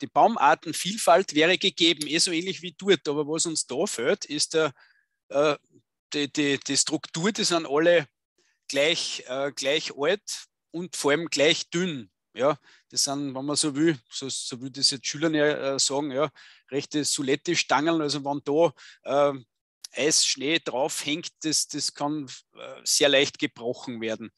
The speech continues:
Da, man sieht da auch die, die, die Zukunftsbäume, die man markiert hat, die Kirsche drunter, wer es vielleicht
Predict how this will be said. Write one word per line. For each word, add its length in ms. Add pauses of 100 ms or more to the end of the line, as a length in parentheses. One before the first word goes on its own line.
(480)
Da, 200 (840)
man 220
sieht 280
da 160
auch 40
die, 280
die, 200
die 360 (720)
Zukunftsbäume, 840
die 120
man 140
markiert 480
hat, 320
die 40
Kirsche 460
drunter, 480
wer 100
es 140
vielleicht 480